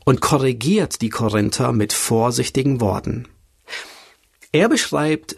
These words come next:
wie diese Gaben eingesetzt werden sollen, wie sie nicht eingesetzt werden sollen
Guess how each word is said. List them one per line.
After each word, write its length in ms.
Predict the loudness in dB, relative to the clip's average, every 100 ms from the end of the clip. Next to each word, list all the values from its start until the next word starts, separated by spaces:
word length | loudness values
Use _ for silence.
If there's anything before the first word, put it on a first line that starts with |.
| -6
wie 400 | -2 0 2 2
diese 320 | 0 0 0
Gaben 460 | 0 0 0 0
eingesetzt 720 | 0 0 2 0 0 -2 -2 -2
werden 300 | -2 0 -2
sollen, 580 | -2 -2 -4 -6 -8 -12 -14 -12 -10 0
wie 140 | 2
sie 160 | 4 2
nicht 480 | 2 0 -4 -6
eingesetzt 680 | -2 0 0 0 -2 -4 -4
werden 320 | -2 -2 -2
sollen 600 | -2 -2 -2 -4 -6 -10